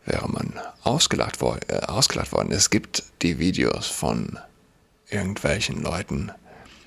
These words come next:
Promis in den U S A, die in Talkshows sitzen vor zwei, drei Jahren, eben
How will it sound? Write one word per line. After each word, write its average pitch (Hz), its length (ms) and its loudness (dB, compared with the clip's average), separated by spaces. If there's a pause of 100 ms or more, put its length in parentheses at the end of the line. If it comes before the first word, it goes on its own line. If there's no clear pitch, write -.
(440)
Promis 87 640 4 (1200)
in 104 120 0
den 87 140 0
U 92 140 0
S - 160 0
A, 98 300 0
die - 360 -4 (840)
in 90 180 2
Talkshows - 500 2
sitzen - 480 4 (220)
vor - 160 -6
zwei, - 220 0
drei - 260 -2
Jahren, 65 400 0 (1300)
eben 95 480 0